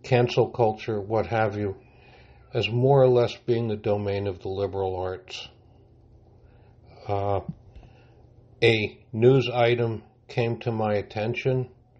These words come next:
that really shook this assumption that I have. A video showed a mathematics professor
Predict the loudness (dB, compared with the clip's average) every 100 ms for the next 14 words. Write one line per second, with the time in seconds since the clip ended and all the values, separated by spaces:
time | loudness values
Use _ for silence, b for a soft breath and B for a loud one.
0 | _ _ b b b b b _ _ -4
1 | 2 2 0 -6 -2 4 4 4 2 -4
2 | -12 -18 -12 0 0 0 -6 -2 -2 -4
3 | -12 -14 _ _ -10 -8 -2 -2 -2 -6
4 | -6 -8 -12 _ -20 -6 -4 -2 -2 0
5 | -2 -4 -14 -20 _ -20 _ _ _ _
6 | -20 -20 -20 B B B B -20 0 2
7 | 2 -2 -6 -12 4 4 6 2 2 0
8 | -4 -14 _ _ -4 2 4 2 0 -6
9 | -20 _ _ _ _ b b b b -8
10 | -4 -2 -2 -6 _ _ -2 0 2 2
11 | 2 4 4 2 -2 -4 -4 -2 -2 -2
12 | -2 -2 -2